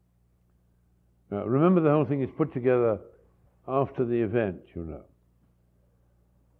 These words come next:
You see Lassie, uh,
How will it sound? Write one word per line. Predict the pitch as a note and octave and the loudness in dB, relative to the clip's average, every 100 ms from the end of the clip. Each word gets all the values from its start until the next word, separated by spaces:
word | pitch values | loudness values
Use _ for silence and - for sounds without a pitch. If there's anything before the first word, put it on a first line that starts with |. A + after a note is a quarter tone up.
| - | -8
You | G#2 G2+ | -8 -4
see | D3 D3+ D3+ A2 | 0 2 2 2
Lassie, | A#2 C#3 C3 C#3 B2+ B2 - - _ - - _ _ _ _ _ _ - | 2 2 2 2 2 2 -2 -12 _ -20 -20 _ _ _ _ _ _ -12
uh, | G#2 G2+ F#2+ | -8 -8 -8